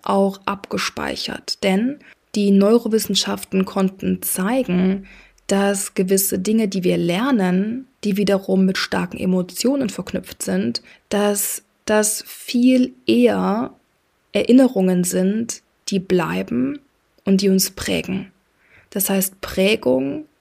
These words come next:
hat immer auch damit zu tun, dass gewisse Erfahrungen mit einer emotionalen Intensität einhergegangen sind. Ja, da gibt's wirklich neurobiologische Gründe für. Naja, auf jeden Fall, so um zurückzukommen.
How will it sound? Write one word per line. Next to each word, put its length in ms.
hat 200
immer 380
auch 140
damit 300
zu 100
tun, 600
dass 240
gewisse 340
Erfahrungen 880
mit 220
einer 520
emotionalen 880
Intensität 1040
einhergegangen 760
sind. 340
Ja, 180
da 120
gibt's 280
wirklich 280
neurobiologische 880
Gründe 380
für. 420
Naja, 220
auf 120
jeden 240
Fall, 480
so 180
um 160
zurückzukommen. 880